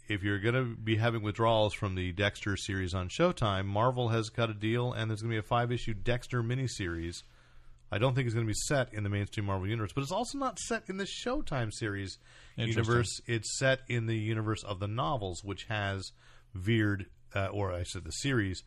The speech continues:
Speaker 1: the T V series veered sharply from what was going on in the novels established in the first book, Darkly Dreaming Dexter. But this one is set where Dexter goes to his high school reunion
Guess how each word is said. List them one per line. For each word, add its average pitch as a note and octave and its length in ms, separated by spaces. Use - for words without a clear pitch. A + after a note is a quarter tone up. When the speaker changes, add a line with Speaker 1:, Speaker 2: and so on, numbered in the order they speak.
Speaker 1:
the G2+ 60
T A#2+ 140
V A#2+ 100
series G2+ 300
veered G2 360
sharply G#2 460
from F2+ 360
what G2+ 140
was F2+ 100
going F#2 240
on F2 240
in F2+ 120
the F2 60
novels F2 420
established F2 500
in F2+ 40
the F2 60
first - 280
book, F2 320
Darkly F2 280
Dreaming E2+ 540
Dexter. G2+ 400
But G2 100
this F#2+ 160
one G2 160
is F#2 180
set F#2 260
where F2+ 120
Dexter F2+ 360
goes F2+ 220
to - 80
his F2 120
high E2+ 140
school E2+ 220
reunion A#2 500